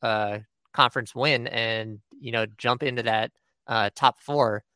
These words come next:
uh, to play in the playoff, but they haven't done that under Chris. So, I, it, it's, I, I mean, I see both sides of the ball. So I, I can see why fans will be mad about this because it is risky.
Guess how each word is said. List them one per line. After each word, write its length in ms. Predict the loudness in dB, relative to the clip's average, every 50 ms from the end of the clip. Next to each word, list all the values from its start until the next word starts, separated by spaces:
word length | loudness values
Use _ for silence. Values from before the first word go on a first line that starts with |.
| _ _ _ _ -6
uh, 180 | -4 -2 -2 -4
to 100 | -4 -4
play 200 | -2 -2 -2 -2
in 80 | -2
the 40 | -6
playoff, 380 | -4 0 2 2 2 2 -2 -8 _
but 80 | -10 -6
they 80 | -2
haven't 280 | 0 0 0 0 0 2
done 180 | 2 2 2 2
that 180 | 0 0 -2
under 180 | -2 -4 -8 -8
Chris. 300 | -4 -2 -2 -2 -2 -4
So, 340 | -2 0 2 4 4 2 2 _ _ _ _ _ _ _ _ _ _ _ _ _ _ _ _ _ _ _ _ _ _ _ _ _ _ _ _ _ _ _ _ _ _ -8
I, 100 | -6 -4
it, 240 | -4 -4 -4 -6 -8 _ _ _ -8
it's, 320 | -8 -8 -8 -10 -18 -16 -2 2
I, 140 | 2 4 4 2
I 40 |
mean, 140 | -2 0 2
I 80 | 0 0
see 200 | 0 -2 -4 -2
both 240 | 0 2 2 2 2
sides 200 | 2 0 0 0
of 60 | -2
the 80 | -8 -6
ball. 340 | -2 2 2 2 2 -2 -6
So 520 | -8 -4 2 4 4 6 6 4 2 2 4
I, 160 | 4 2 2 2 _ _ _ _ _ _ _ _ _ _ _ _ 2
I 180 | 2 2 2 0 -8 _ _ _ _ _ _ _ _ -8
can 140 | -4 -4 -4
see 280 | -2 -2 -2 -2 0
why 180 | 2 4 4 4
fans 560 | 2 0 -2 -2 -2 -2 -4 -4 -6 -10 -12 -16 _ _ _ _ -18
will 260 | -6 0 2 2 2
be 100 | 2 2
mad 240 | 0 2 2 4 4
about 220 | 4 2 2 2
this 260 | 0 -2 -2 -4 -6
because 460 | -10 -10 -10 -4 -4 -4 -4 -4 -6 -6 -4
it 120 | -4 -2 0
is 260 | 0 0 0 0 0
risky. 420 | 0 0 0 -2 -4 -10 -10 -10